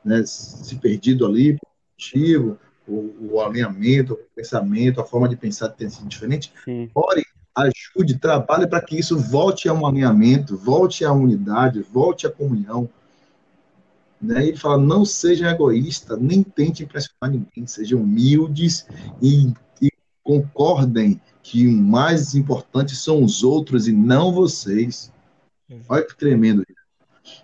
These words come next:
Speaker 1: né? Então a gente precisa entender esse princípio de como os líderes são importantes, de como eles são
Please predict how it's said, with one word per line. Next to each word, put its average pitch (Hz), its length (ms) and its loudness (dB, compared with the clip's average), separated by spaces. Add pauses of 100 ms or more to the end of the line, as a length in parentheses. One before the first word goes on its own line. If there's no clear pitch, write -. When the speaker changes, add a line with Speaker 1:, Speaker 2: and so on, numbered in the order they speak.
Speaker 1:
né? 120 200 0
Então 143 220 0
a 151 40 2
gente 156 160 -4
precisa 160 760 0
entender 113 800 0
esse 110 200 -4
princípio 104 720 -4 (600)
de 98 180 -8 (140)
como 143 380 2
os 107 140 2
líderes 120 360 2
são 123 140 2
importantes, 110 960 -6
de - 60 -20
como 117 260 -4
eles 113 160 -2
são 120 380 0